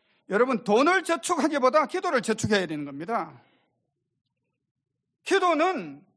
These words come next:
너무너무 중요해서 교회에서 기도보다 더 중요한 게 없어요. 여러분, 교회가요, 기도가 살아있으면요, 그 교회는 마귀의 공격을 이겨냅니다.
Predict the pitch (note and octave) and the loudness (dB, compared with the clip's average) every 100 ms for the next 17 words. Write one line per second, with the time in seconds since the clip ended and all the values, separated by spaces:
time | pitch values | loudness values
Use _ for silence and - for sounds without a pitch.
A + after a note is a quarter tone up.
0 | _ _ _ _ _ _ _ - G#3+ G4+ | _ _ _ _ _ _ _ 0 4 6
1 | C5 C#5+ D5 D5+ C#5 D4 A#3+ B3 A3+ - | 6 6 4 4 2 0 0 2 2 2
2 | C#4 D3 D3 - _ _ _ - A3 E4+ | 0 0 -4 -14 _ _ _ 4 6 8
3 | A#4+ A#4+ C#4+ B3+ - F#4 E4 C#4+ B3 G3+ | 8 8 4 0 2 4 4 4 2 -2
4 | F#3+ F#3+ G3 G#3 D#3+ - E3 C#3+ C#3 C3+ | -2 -2 0 0 -2 -6 -12 -14 -20 -20
5 | _ _ _ _ _ _ _ _ - A3 | _ _ _ _ _ _ _ _ -2 -2
6 | B3+ F3 C3 - _ _ _ _ _ _ | -2 -4 -10 -16 _ _ _ _ _ _
7 | _ - G3 A3 G#3 F3 F3+ C#4 A#3 G3 | _ 0 4 4 4 0 -2 -2 -2 -2
8 | A3+ G3+ E3+ F3+ D#3+ G#3 G#3+ C3+ _ _ | -4 -4 -4 -8 -10 -10 -12 -16 _ _
9 | _ _ - A3 C4+ - G3+ G#3+ G3+ F3 | _ _ -8 -2 -2 0 0 2 2 0
10 | E3 E3 F#3 G#3+ - F3+ F3 E3+ - F#3 | 0 0 2 0 2 2 2 2 2 2
11 | D#3 C3+ B2 A#2+ | 2 -8 -14 -18